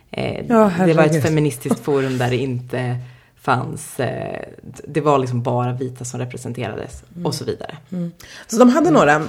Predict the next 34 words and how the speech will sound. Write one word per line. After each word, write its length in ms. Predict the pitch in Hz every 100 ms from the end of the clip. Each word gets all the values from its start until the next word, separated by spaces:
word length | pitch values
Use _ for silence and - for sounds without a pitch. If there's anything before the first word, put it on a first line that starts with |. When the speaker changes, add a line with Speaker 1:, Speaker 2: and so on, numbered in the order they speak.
| -
Speaker 2:
talare 460 | - 196 214 - - - _ - - _ _ _ - -
som, 360 | 180 147 139
eh, 200 | 135 139 139 143 - - - -
eh, 60 | - -
liksom 300 | - 151 -
Speaker 1:
Mm. 80 | - -
Speaker 2:
i-, 80 | -
Speaker 1:
Ja. 160 | 147 151
Speaker 2:
inte 220 | 156 156
var 160 | 139 -
det. 140 | - -
Speaker 1:
Nej. 200 | 147 151 -
Speaker 2:
Eller 240 | 202 202
som 140 | 190 190
inte 160 | 156 147
var 60 |
Speaker 1:
Mm. 120 | 156
Speaker 2:
vita, 200 | 151 185
liksom. 300 | 143 - 165 151
Men 160 | 156 - -
ga-, 180 | 180
ganska 260 | 196 185 175
många. 280 | 160 175 -
Så 120 | -
på 80 | 190
det 140 | 247
sättet 240 | 247 170 156
hade, 340 | 156 156 156
hade 240 | 165 156
man 220 | 156 - 156
väl 100 | 151
gjort 160 | -
sitt 140 | - -
jobb. 180 | 165